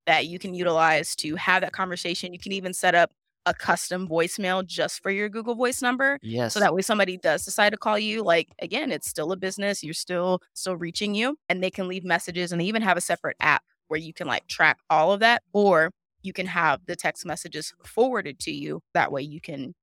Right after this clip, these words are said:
Speaker 1: engage on your business hours and then disengage whenever it's time for your personal time.
Speaker 2: There you go. And I think it even screens your call. So, like, when you get a call from Google Voice, it'll say, "Taylor Danielle is trying to call you. Do you
Speaker 1: Mm-hmm.
Speaker 2: accept?" And it's like,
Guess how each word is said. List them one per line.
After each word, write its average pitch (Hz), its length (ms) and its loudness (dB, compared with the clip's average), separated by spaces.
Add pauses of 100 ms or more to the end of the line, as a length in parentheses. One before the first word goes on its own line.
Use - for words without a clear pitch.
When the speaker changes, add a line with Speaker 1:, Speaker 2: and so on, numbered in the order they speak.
(360)
Speaker 1:
engage 175 480 -4
on 185 160 -2
your 190 160 -4 (140)
business 214 400 -6
hours 240 400 -6
and 233 120 -4
then 226 140 -4
disengage 196 640 -8
whenever 214 300 -6
it's - 160 -12
time 214 260 -6
for 247 140 -12
your 247 120 -8
personal - 300 -10
time. - 160 -14 (520)
Speaker 2:
There 151 100 6
you 143 60 4
go. 143 40 4
And 135 100 0
I 143 80 4
think 240 140 0
it 214 60 4
even 147 160 2
screens 143 320 -2
your 120 80 -4
call. 135 200 0
So, - 140 -4
like, 110 200 -2
when 117 260 -4
you 156 160 2
get 147 140 0
a 135 40 0
call 135 300 2
from 123 200 0
Google 120 260 0
Voice, 104 360 -2
it'll 120 180 -2
say, 110 460 -2 (480)
"Taylor 196 300 4
Danielle 123 500 2
is 101 160 -6
trying 156 340 -2
to 143 120 -2
call 185 240 0
you. 80 340 -6
Do - 100 -10
you 104 140 -2
Speaker 1:
Mm-hmm. 101 40 0
Speaker 2:
accept?" 165 420 -2
And 110 100 -6
it's 104 140 -10
like, 92 160 -8